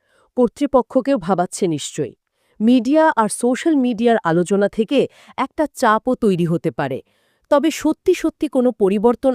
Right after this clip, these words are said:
আসবে কিনা বা এলেও কত দিনে, সেটা এখনই বলা মুশকিল।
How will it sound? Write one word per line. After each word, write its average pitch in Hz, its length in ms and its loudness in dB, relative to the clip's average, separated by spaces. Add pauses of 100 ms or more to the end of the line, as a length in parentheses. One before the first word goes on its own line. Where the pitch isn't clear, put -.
আসবে 160 340 0
কিনা 240 260 -2 (360)
বা 226 120 2 (200)
এলেও 233 360 2
কত - 320 -2
দিনে, 170 300 0 (380)
সেটা 320 280 -2
এখনই 240 360 0
বলা 151 280 0
মুশকিল। 139 460 -8